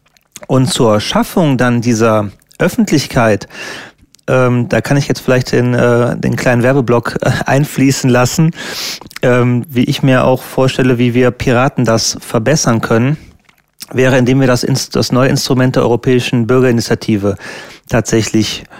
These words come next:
nutzen. Ähm, kurzer Ausflug,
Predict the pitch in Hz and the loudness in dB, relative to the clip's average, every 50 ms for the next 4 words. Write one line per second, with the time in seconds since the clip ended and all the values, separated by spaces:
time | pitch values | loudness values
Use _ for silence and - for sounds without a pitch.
0 | - _ - 120 120 120 - - - 156 156 151 147 - - - - - - - | -16 _ -2 0 0 0 0 -2 0 0 0 0 -2 -4 -8 -18 -18 -18 -20 -12
1 | - - - 127 123 117 123 120 107 110 - - - - - - - - 143 135 | -6 -2 2 2 2 2 2 0 -2 -4 -10 -18 -20 -16 -12 -6 -2 -2 -2 -2
2 | - - 117 - 113 131 - - - 147 147 147 143 - | 0 -2 0 2 2 0 0 0 2 2 2 2 0 -4